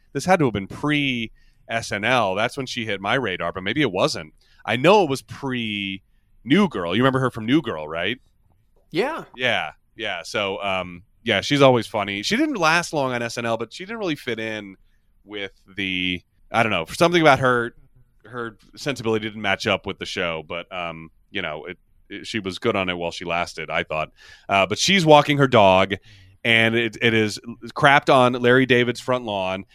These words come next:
Speaker 1: and so he yells at her, and he tells her he is yelling at her for society. "You don't have to yell at me." He's, "I'm yelling at you for society."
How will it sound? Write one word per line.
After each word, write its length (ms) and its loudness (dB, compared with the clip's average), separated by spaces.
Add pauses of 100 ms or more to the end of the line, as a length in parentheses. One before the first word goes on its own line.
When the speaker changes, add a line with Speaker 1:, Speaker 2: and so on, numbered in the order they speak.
(100)
Speaker 1:
and 140 -8
so 140 2
he 120 -2
yells 400 6
at 200 0
her, 280 -2 (760)
and 600 2
he 160 -2
tells 240 4
her 100 2
he 100 2
is 140 0
yelling 240 2
at 120 2
her 60 0
for 220 0
society. 800 2 (120)
"You 80 -8
don't 80 0
have 80 -4
to 80 -12
yell 240 0
at 60 -4
me." 80 -6
He's, 160 -4
"I'm 120 -2
yelling 240 0
at 100 -4
you 100 -12
for 140 -8
society." 760 -2